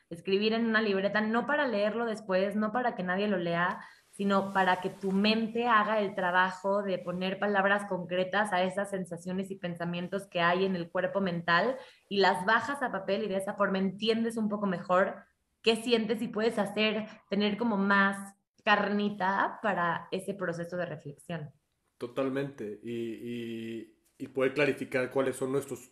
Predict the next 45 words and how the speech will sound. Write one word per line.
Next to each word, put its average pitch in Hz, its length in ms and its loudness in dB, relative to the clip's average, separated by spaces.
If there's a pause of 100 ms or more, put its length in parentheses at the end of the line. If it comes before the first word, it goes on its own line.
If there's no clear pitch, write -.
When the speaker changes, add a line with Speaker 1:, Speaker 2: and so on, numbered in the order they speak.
(140)
Speaker 2:
cuáles 151 240 0
son 156 140 0
nuestros 151 300 -2
triggers, 170 400 0
¿no? 123 100 -6
O 143 40 -4
sea, 117 160 -8
pu-, - 160 -10 (100)
o 110 60 -18
sea, 127 180 -12
puede 135 200 0
ser 135 220 -4
que 139 100 0
de 123 60 0
repente, 127 600 -6 (580)
no 135 120 -8
sé, 135 640 -4
eh, - 260 -14 (580)
te 127 100 -4
triggerió 127 560 0
que 147 60 -6
estabas 127 420 -6
en 117 100 -12
el 107 180 -14
coche 123 420 -2
y 113 340 -4
alguien 123 220 0
tocó 123 220 -4
el 117 100 -4
claxon, 107 480 -8
¿no? 120 240 -12
Es 135 100 -18
como 120 140 -10
lo 110 120 -6
apuntas. - 600 -10 (180)
¿Por 123 120 -10
qué? 135 120 -2
Porque 127 420 -8
identificando 127 520 -4
así 135 140 -6
tus - 220 -10
triggers 127 300 -4
puedes 127 280 -2
ir 120 80 -6
traba-, 120 320 -4